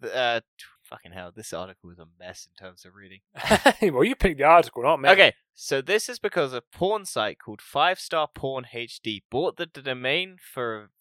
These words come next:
Speaker 1: VidMe, a brief YouTube competitor founded in two thousand and fourteen and shuttered in twenty seventeen. Um, and seemingly, any VidMe embeds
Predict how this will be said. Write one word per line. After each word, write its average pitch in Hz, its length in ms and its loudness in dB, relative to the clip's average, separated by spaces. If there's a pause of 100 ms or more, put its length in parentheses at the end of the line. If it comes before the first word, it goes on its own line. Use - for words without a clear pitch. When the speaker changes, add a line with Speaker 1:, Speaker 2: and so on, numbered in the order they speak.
(120)
Speaker 1:
VidMe, 135 680 0 (280)
a 104 120 -8
brief 160 520 -8 (140)
YouTube 160 500 -12
competitor 120 440 -4
founded 120 440 -6
in 107 120 -10
two 139 200 -14
thousand 143 300 -8
and 113 100 -18
fourteen 101 480 -10 (280)
and 101 160 -6
shuttered 151 460 -4
in 127 120 -16
twenty 123 260 -12
seventeen. 104 540 -6 (140)
Um, 104 440 -4 (160)
and 110 300 -4 (300)
seemingly, 160 720 -2
any 185 300 0
VidMe 139 580 -2 (120)
embeds 117 760 -6